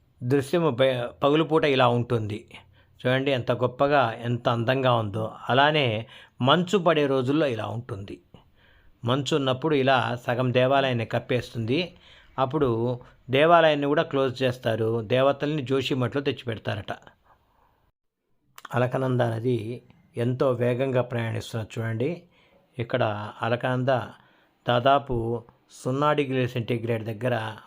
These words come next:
చాలా చల్లగా నీరు ఇక్కడ ప్రవహిస్తున్నది.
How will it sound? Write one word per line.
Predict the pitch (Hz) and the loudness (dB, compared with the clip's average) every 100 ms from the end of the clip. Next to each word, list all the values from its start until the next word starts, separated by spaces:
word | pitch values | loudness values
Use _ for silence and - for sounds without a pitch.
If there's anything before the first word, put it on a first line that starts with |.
| _ - _ _ _ - - | _ -20 _ _ _ -8 -4
చాలా | 120 165 156 127 | -2 -2 -2 -2
చల్లగా | 127 131 139 143 123 104 104 120 | -2 0 0 0 0 -6 -12 -4
నీరు | 127 127 | -2 -2
ఇక్కడ | 117 - 110 | -4 -8 -8
ప్రవహిస్తున్నది. | 113 110 104 - - 98 92 | -6 -6 -6 -8 -10 -10 -14